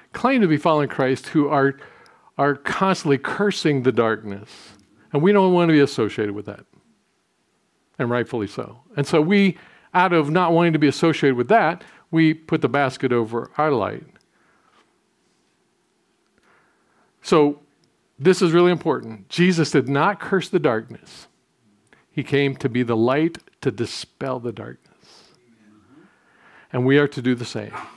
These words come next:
It's like we live in a world where the loudest voices who claim to follow Christ seem to be the ones who are cursing, criticizing, condemning, saying, you know, being mean and,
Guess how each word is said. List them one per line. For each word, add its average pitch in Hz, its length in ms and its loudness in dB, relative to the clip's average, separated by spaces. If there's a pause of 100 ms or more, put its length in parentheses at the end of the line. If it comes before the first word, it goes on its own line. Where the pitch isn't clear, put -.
(2250)
It's 139 140 -6
like 156 200 -2
we 156 120 2
live 180 280 4
in 202 80 4
a 185 40 2
world 175 420 2
where 135 360 0 (220)
the 131 140 0
loudest 151 720 2
voices 127 520 0
who 120 260 -6 (140)
claim 196 440 0
to 165 80 2
follow 113 360 0
Christ 110 580 -8 (460)
seem 170 340 2
to 147 80 -4
be 143 160 4
the 135 120 2
ones 143 600 -2 (120)
who 135 240 0
are 123 220 -2
cursing, 123 760 -6
criticizing, 120 920 -2
condemning, 120 760 -6 (480)
saying, 131 560 -2
you 131 120 -4
know, 120 100 -2
being 135 500 -2
mean 147 300 2
and, 113 240 -4